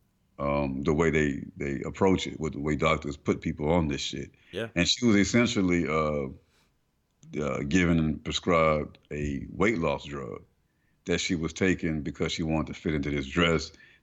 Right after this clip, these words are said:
Speaker 1: that she ultimately wanted to wear on this T V show.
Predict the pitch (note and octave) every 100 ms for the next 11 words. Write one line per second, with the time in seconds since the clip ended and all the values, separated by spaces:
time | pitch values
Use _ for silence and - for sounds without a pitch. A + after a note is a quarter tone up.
0 | - D#2+ - D#2+ D#2+ D#2+ E2 D2 D2 C#2
1 | C#2 C#2 C2+ C2 B1+ - C#2+ A1+ - -
2 | -